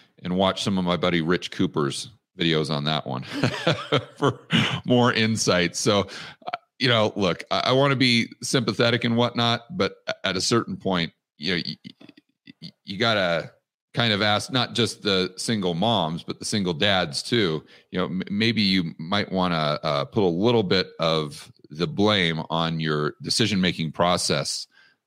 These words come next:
to begin with. But anyway, let's focus on the macroeconomics here. So they're talking about how many Americans are gonna have to start repaying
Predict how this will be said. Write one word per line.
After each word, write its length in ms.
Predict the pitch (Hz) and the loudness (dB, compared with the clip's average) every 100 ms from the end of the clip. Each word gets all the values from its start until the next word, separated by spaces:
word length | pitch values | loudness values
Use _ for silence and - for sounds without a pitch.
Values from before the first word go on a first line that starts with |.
| - | -10
to 80 | 80 | -2
begin 380 | 85 95 95 82 | 0 2 2 0
with. 260 | 69 - | -2 -4
But 240 | 78 76 - _ _ _ _ _ - | -4 -4 -6 _ _ _ _ _ -4
anyway, 320 | 92 80 69 - | 0 0 -2 -4
let's 220 | 87 - | -4 -4
focus 400 | - 107 98 92 | 0 0 2 0
on 160 | 98 87 | 0 0
the 60 | 82 | 2
macroeconomics 840 | 85 82 82 78 78 78 73 - | 0 0 -2 0 0 -2 -2 -4
here. 280 | 71 64 - _ _ _ | -4 -4 -8 _ _ _
So 120 | - | 0
they're 100 | 123 | 2
talking 260 | 113 139 131 | 4 2 4
about 160 | 117 - | 2 2
how 260 | 120 120 | 2 2
many 240 | 117 113 107 | 2 2 2
Americans 680 | 95 98 101 80 73 73 | 2 2 2 0 -4 -4
are 100 | - | -4
gonna 140 | 82 87 | -2 0
have 140 | 90 | 0
to 260 | 82 80 71 | 0 0 0
start 260 | - 90 | 0 -2
repaying 520 | 82 80 90 85 82 | -2 -2 0 0 -2